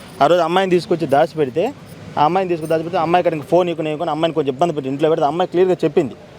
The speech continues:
"నేను అబ్బాయిని ఇష్టపడతాను, అబ్బాయిని చేసుకుంటాను, అబ్బాయి ఒకటే ఊరు, ఒకటే కాస్ట్, ఇంకా ఇబ్బంది ఏమైనా చేసుకుంటామంటే," వాళ్ళు గందరగోళం చేసి ఇంట్లో పెట్టి అమ్మాయిని రూమ్లో బంధించి ఏ చేశారు.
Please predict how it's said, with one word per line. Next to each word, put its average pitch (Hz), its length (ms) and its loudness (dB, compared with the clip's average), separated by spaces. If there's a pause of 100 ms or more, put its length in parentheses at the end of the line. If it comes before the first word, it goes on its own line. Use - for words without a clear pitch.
"నేను 135 140 2
అబ్బాయిని 160 280 2
ఇష్టపడతాను, 151 440 -4
అబ్బాయిని 143 360 0
చేసుకుంటాను, 127 540 -2 (300)
అబ్బాయి 151 240 2
ఒకటే 151 260 2
ఊరు, 143 300 0
ఒకటే 131 420 -2
కాస్ట్, 139 360 -2
ఇంకా 139 180 0
ఇబ్బంది 160 280 2
ఏమైనా 139 200 -2
చేసుకుంటామంటే," 135 500 -6 (280)
వాళ్ళు 165 220 4
గందరగోళం 170 420 0
చేసి 156 140 -6
ఇంట్లో 160 200 0
పెట్టి 151 200 -2
అమ్మాయిని 151 260 -2
రూమ్లో 151 200 0
బంధించి 139 360 -2
ఏ 151 120 2 (100)
చేశారు. 123 380 -2